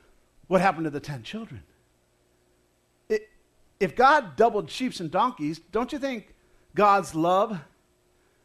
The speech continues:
would double up and restore those ones made in his own image?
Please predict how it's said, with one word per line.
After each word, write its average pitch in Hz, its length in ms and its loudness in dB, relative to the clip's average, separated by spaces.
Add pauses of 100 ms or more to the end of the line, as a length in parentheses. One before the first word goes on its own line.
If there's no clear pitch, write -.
(540)
would 139 320 -6 (260)
double 185 340 2
up 202 280 2 (480)
and 147 120 -6
restore 180 640 -6 (2500)
those 151 220 -2
ones 147 240 -6
made 151 120 -4
in 147 80 -6
his 131 160 -8
own 131 160 -8
image? 185 340 -12